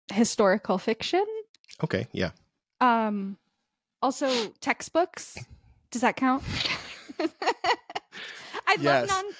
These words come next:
Speaker 2: You
Speaker 1: I
Speaker 2: know
Speaker 1: love nonfiction, but, like, textbooks, uh, uh.
Speaker 2: I usually sit down. That's my nightly read. <laughs> Like, <laughs> I grab, you know, my biology t-, textbook from high school and, like, woohoo! <laughs>
Speaker 1: I'm a, I'm a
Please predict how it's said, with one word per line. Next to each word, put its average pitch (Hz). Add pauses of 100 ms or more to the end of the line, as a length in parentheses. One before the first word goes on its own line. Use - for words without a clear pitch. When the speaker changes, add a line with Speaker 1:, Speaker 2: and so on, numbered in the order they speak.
(200)
Speaker 2:
You 359
Speaker 1:
I 349
Speaker 2:
know 311
Speaker 1:
love 359
nonfiction, 392
but, 214
like, 247
textbooks, 320 (180)
uh, - (200)
uh. 370 (1000)
Speaker 2:
I 196
usually 156
sit -
down. 147
That's 165
my 127
nightly 151
read. 143
<laughs> -
Like, - (240)
<laughs> 247
I 208
grab, 196
you 160
know, 156
my 147
biology 165
t-, 143
textbook 170
from 151
high 160
school 117
and, 113 (340)
like, -
woohoo! 403 (160)
<laughs> 240
Speaker 1:
I'm 359
a, 494 (100)
I'm 349
a 415